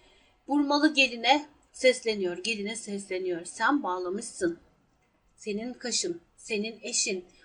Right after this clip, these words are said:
O zaman hemen ek incelemesini yapalım mı arkadaşlar? Yapalım. Senin başın, ın, yeri keki. Senin kaşın, senin eşin.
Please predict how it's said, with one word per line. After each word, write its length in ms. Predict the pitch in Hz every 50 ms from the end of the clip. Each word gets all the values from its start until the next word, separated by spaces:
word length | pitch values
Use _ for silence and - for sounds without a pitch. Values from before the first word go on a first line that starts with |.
| _ _
O 100 | 196 202
zaman 320 | 202 214 208 202 214 214
hemen 200 | 277 285 269 254
ek 260 | 247 240 254 - - 262
incelemesini 640 | 247 226 254 240 247 247 247 254 - - - 254
yapalım 440 | 254 254 254 - 320 330 330 294 254
mı 100 | 220 196
arkadaşlar? 760 | 185 185 190 - 214 185 180 180 202 - - - 175 202 262 - - -
Yapalım. 640 | 220 208 202 - 214 202 185 175 180 254 320 330 - _ _ - - - _ _
Senin 460 | - - 302 277 277 285 285 277 262
başın, 440 | 262 269 262 - - 196 175 180 - - _ _ _
ın, 280 | 214 208 208 196 180 170 -
yeri 300 | 196 202 190 190 202 -
keki. 380 | - 202 196 - - 165 170 -
Senin 360 | - - 202 202 202 202 208
kaşın, 600 | 202 - 226 220 - - 226 233 240 254 262 262
senin 360 | _ - 240 226 233 226 196 -
eşin. 460 | - - - - - - 330 339 -